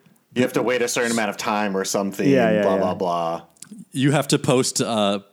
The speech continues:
Speaker 3: post the job rec on a Publix board,
Speaker 2: <laughs>
Speaker 3: or else it doesn't count. Uh,
Speaker 2: Monster dot com.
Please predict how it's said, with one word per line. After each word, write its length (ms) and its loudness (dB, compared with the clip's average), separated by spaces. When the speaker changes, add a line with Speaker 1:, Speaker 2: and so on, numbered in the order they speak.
Speaker 3:
post 300 0
the 100 4
job 340 0
rec 260 0
on 200 0
a 40 -2
Publix 680 -2
board, 460 4
Speaker 2:
<laughs> 60 4
Speaker 3:
or 100 2
else 140 2
it 80 0
doesn't 240 0
count. 340 -4
Uh, 160 0
Speaker 2:
Monster 300 0
dot 280 -2
com. 340 -4